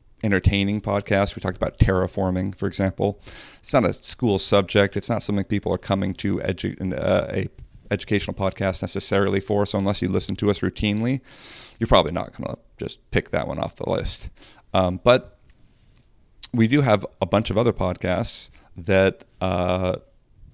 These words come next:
have not moved the needle in the same way as, as, as, as quantum physics, as computer science.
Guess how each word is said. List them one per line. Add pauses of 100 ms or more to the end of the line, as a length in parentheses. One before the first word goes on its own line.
(120)
have
not
moved
the
needle
in
the
same
way
as,
as, (640)
as, (200)
as
quantum
physics,
as
computer
science.